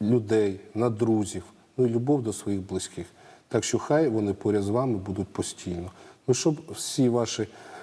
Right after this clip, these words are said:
задуми здійснилися саме в дві тисячі тринадцятому році.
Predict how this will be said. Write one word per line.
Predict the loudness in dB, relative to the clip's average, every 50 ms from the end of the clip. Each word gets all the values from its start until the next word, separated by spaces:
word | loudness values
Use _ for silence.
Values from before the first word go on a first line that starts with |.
| -12 -6 -4
задуми | 0 2 4 2 2 2 0 -2 -2 -2 -4 -4
здійснилися | -6 -6 -6 -6 -4 0 2 2 2 2 -2 -4 -8 -10 -12
саме | -8 -6 -4 -2 -2 -2 -2
в |
дві | -2 -4
тисячі | -4 -2 -2 -2 -2 -4 -10
тринадцятому | -10 -8 -8 -6 -8 -8 -8 -8 -8 -8 -8 -8
році. | -8 -10 -10 -12 -16